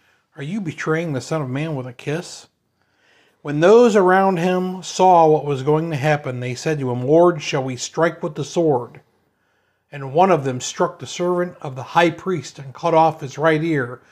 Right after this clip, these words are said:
That one of them was Peter, and the servant's name was Malchus."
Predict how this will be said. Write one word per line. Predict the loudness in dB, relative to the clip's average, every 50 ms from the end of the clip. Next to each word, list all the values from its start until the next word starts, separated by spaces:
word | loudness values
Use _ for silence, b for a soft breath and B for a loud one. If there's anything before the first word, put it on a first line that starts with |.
| b b b
That | b -4 -2 0 2
one | 2 4
of | 4 4
them | 4 2 2
was | 0 -2 -4
Peter, | -4 -6 -4 0 0 2 2 2 2 0 0
and | -2 -4
the | -6
servant's | -4 -2 -2 -2 -2 -4 -6 -6
name | -6 -6 -4 -4 -4
was | -4 -4 -2
Malchus." | 2 4 4 4 2 -2 -10 -14 -16 -18 -20 -20 -20